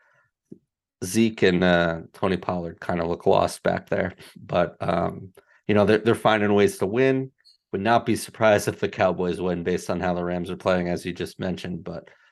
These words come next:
um, again, too, reports too, of Dak, Dak not being able to properly grip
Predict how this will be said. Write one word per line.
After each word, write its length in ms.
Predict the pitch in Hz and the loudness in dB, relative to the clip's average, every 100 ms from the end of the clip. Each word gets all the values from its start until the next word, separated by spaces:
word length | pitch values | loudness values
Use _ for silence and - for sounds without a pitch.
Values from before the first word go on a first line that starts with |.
| _ _ _ - | _ _ _ -8
um, 460 | 95 90 85 85 - _ _ _ _ _ | -6 -6 -8 -14 -20 _ _ _ _ _
again, 300 | 98 123 110 | -2 0 0
too, 260 | - 113 98 | 0 0 0
reports 600 | 92 95 120 117 110 - | -2 -2 0 0 0 -4
too, 220 | 123 123 | 0 2
of 180 | 92 - | 0 0
Dak, 300 | 95 95 - _ _ _ | 0 0 -4 _ _ _
Dak 340 | - 92 98 - | 0 2 0 -2
not 240 | 98 98 | -2 -2
being 240 | 104 95 92 | 0 0 2
able 240 | 95 95 | 2 0
to 100 | 87 | -2
properly 640 | - - 101 92 107 92 87 | -6 -6 -4 0 2 2 2
grip 340 | 95 95 - | 2 2 0